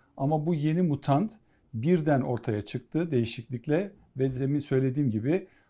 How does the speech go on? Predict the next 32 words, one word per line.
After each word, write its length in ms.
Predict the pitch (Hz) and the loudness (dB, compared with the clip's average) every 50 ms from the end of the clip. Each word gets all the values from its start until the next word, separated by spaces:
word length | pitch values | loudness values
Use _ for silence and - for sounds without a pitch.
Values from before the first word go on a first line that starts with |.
| _ _ _ _ | _ _ _ _
alt 200 | 147 170 175 175 | 4 4 4 4
solunum 340 | - - - 151 139 139 127 | 2 -2 -2 0 2 2 2
yolu 180 | 127 127 131 | 2 0 0
enfeksiyonu 580 | 127 120 120 - 117 113 - - 117 110 107 98 | -2 -2 -2 -2 -4 -4 -4 -4 -2 -2 -2 -2
zatürre 500 | 92 110 123 131 127 - - 147 151 156 | 0 0 0 0 0 -2 -4 -2 0 0
yapma 340 | 135 131 123 - - 139 127 | 2 0 0 0 -2 -2 0
yeteneği 500 | 117 127 120 120 - 123 123 127 135 135 | 0 0 0 0 0 0 0 0 0 -2
kazandı. 540 | - 117 101 92 104 95 90 90 90 - - _ _ _ _ _ _ _ _ _ | -2 -4 -4 -2 -4 -4 -4 -6 -8 -12 -18 _ _ _ _ _ _ _ _ _
Ve 360 | 104 104 131 143 147 143 - - | -2 2 4 4 4 4 2 -2
bu 460 | 123 113 107 110 131 175 226 - - | -6 -4 -2 -2 0 -2 -2 0 0
özelliği, 680 | 143 127 117 135 135 131 127 123 123 123 113 104 - - _ _ _ 120 | 0 2 2 2 2 2 2 0 0 0 0 -2 -4 -8 _ _ _ -4
bu 180 | 131 156 147 | -2 -2 0
grubu 440 | 151 156 160 147 143 147 143 151 - - _ | 2 2 2 2 2 0 -2 -2 -6 -10 _
sahip 380 | - - 120 117 127 151 147 | -8 -2 0 2 2 2 2
olan 340 | 147 139 131 123 117 107 104 | 2 2 2 2 0 0 0
virüs 300 | 117 127 131 117 - - | 0 0 -2 -2 -4 -4
grubu 400 | - 113 110 107 104 113 101 - - - - - - - - - | -2 0 2 2 2 2 0 -2 -4 -12 -20 -20 -20 -18 -4 -2
insanda 500 | 127 120 113 - 131 135 139 143 131 123 | -2 0 0 0 0 0 0 0 0 0
daha 160 | 123 127 135 | 0 2 2
önce 180 | 139 131 135 | 0 0 0
gözükmediği 560 | 120 117 123 123 139 - - 147 127 110 107 98 | 0 0 0 -2 -2 -4 -2 -2 -2 -2 -2 -6
için 200 | - - 107 113 | -4 -4 -4 -2
de 160 | 156 165 160 | -2 -4 -2
toplumsal 720 | - 139 131 131 - 143 143 135 - - 165 170 156 139 | -2 -2 -2 0 -2 -2 -2 -2 0 0 0 0 2 0
bir 140 | 143 131 - | -2 -2 -2
korunma, 540 | - - 127 123 127 127 131 123 113 104 | -2 0 0 2 2 2 2 2 0 0
toplumsal 600 | - - 113 - - 123 117 - - 139 139 131 | -2 -6 -8 -6 -4 -4 -6 -2 -2 -2 -2 -2
bir 180 | 127 127 - - | -2 -4 -4 -4
immünite 400 | 135 131 135 131 135 127 - 123 | -2 0 0 0 0 -2 -2 -4
olmadığı 420 | 127 139 143 143 127 117 104 104 | -2 0 0 0 0 0 0 -2
için 280 | 101 98 - - 104 101 | -4 -6 -4 -4 -2 0
de 240 | 135 175 208 - | 2 0 0 0